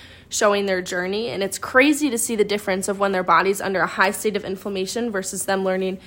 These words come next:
to control their symptoms, and how they didn't even change their workout routine 'cause they never actually gained weight. They were just retaining water. Um, and this is something I personally have experienced myself. Like, when I look back at the times where I thought I was so fat and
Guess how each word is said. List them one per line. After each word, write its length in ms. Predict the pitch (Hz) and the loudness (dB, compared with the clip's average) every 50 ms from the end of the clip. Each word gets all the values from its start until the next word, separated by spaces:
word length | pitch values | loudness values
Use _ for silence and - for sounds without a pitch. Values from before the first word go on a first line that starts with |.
| - - - - - - | -20 -20 -20 -20 -10 -4
to 140 | - 339 320 | -4 -2 2
control 420 | - 349 311 302 - - 285 311 | 2 2 2 4 4 4 4 6
their 140 | 294 240 240 | 4 2 2
symptoms, 640 | - 277 262 285 269 233 202 190 190 208 208 - - - - - - _ - | 2 0 0 0 2 2 0 2 0 -2 -6 -8 -12 -20 -20 -20 -20 _ -4
and 140 | - 220 226 | -2 0 4
how 180 | 233 226 220 220 | 4 4 4 4
they 240 | 202 196 220 233 254 | 4 4 4 4 4
didn't 160 | 277 277 269 | 4 2 2
even 220 | 262 240 247 247 | 2 2 0 0
change 300 | 233 - 240 233 233 240 | 2 4 4 4 4 2
their 140 | 214 214 202 | 2 2 2
workout 360 | 196 220 247 - 330 254 - | 2 2 2 4 4 2 2
routine 440 | 190 180 180 - 214 180 185 202 202 | 2 -4 -4 -4 -4 -4 -4 -6 -6
'cause 160 | 214 254 214 | -6 -4 -2
they 120 | 220 214 208 | 0 0 2
never 240 | 214 220 226 226 | 4 4 4 4
actually 340 | 220 214 214 220 - - 220 | 4 2 2 2 -2 -6 -4
gained 300 | 196 208 185 185 190 214 | -2 -2 -2 -2 -2 -2
weight. 180 | 208 196 185 - | -2 -2 -2 -2
They 140 | - 185 185 | -2 -4 -2
were 100 | 185 185 | -4 -4
just 240 | 185 202 190 - | -6 -6 -8 -8
retaining 540 | 208 190 - - 220 196 190 190 180 180 175 | -8 -8 -8 -6 -4 -4 -2 -4 -4 -6 -4
water. 420 | 180 180 175 - - - - 220 - - - - - - - - - - - | -2 -2 -2 -2 -4 -6 -10 -10 -14 -16 -20 -20 -20 -20 -20 -20 -6 2 4
Um, 300 | 214 208 208 208 208 208 | 6 6 6 4 2 0
and 160 | - 214 214 | 0 0 0
this 140 | 214 214 - | 0 0 -2
is 80 | 269 | -2
something 260 | - 349 311 359 349 | -2 -2 0 0 2
I 180 | - 185 180 190 | 4 4 4 2
personally 420 | 190 - 208 208 - - 220 214 | 0 -4 -6 -6 -4 -6 -4 -2
have 120 | 220 202 196 | -2 -2 -4
experienced 540 | 196 - - - 208 190 190 190 190 - 208 | -4 -10 -10 -8 -6 -6 -6 -6 -6 -6 -6
myself. 680 | 190 185 - - 196 190 180 202 214 220 - - - - - - | -6 -6 -4 -2 0 0 0 0 -2 -8 -14 -18 -20 -18 -8 -2
Like, 220 | - 233 220 220 | 0 0 2 2
when 100 | 233 220 | 4 4
I 80 | 220 220 | 4 4
look 220 | 226 233 233 233 | 4 2 0 2
back 240 | - 202 196 208 - | 4 4 4 4 2
at 80 | 240 202 | -2 -6
the 40 | 202 | -6
times 440 | 196 - 208 185 180 190 190 - | -2 2 2 2 2 2 -2 -2
where 120 | 185 185 175 | 0 0 0
I 60 | 175 | 0
thought 260 | - - 190 165 156 | 0 -4 -6 -4 -4
I 60 | 180 180 | -6 -8
was 280 | 180 180 180 180 - - - - - - - - | -8 -8 -10 -10 -12 -16 -18 -20 -20 -20 -20 -16
so 240 | - - - 196 190 | -12 -8 -6 -6 -6
fat 580 | 190 - - 196 190 196 - 208 196 208 - - | -6 -8 -10 -8 -6 -4 -4 -2 -4 -4 -6 -6
and 500 | - 202 196 185 185 185 180 185 208 | -6 -4 -4 -2 -2 -4 -4 -6 -8